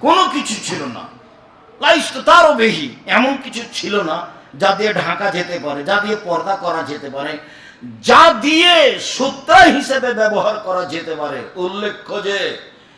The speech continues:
ঈদের মাঠ দখল হিসাবে প্রাচীর দেওয়া যেতে পারে, তাছাড়া প্রাচীরেরও বৈধতা কঠিন আছে।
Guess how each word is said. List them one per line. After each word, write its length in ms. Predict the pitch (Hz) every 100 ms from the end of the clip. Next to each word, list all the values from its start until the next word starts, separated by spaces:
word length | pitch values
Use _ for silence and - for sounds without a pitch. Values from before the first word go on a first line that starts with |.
| _ _ -
ঈদের 520 | 190 294 302 359 320
মাঠ 500 | 254 240 269 330 302 - - - - - _ _ _ _ _ _ - _
দখল 580 | 180 269 302 - 381 403
হিসাবে 560 | 320 294 311 294 285 269
প্রাচীর 460 | 247 233 233 226 196
দেওয়া 240 | 208 202
যেতে 240 | 190 196 190
পারে, 240 | 175 175 165
তাছাড়া 420 | 165 160 165 156
প্রাচীরেরও 640 | 156 156 156 156 165 160 156
বৈধতা 420 | 147 143 143 143
কঠিন 280 | 139 139 139
আছে। 280 | 117 - -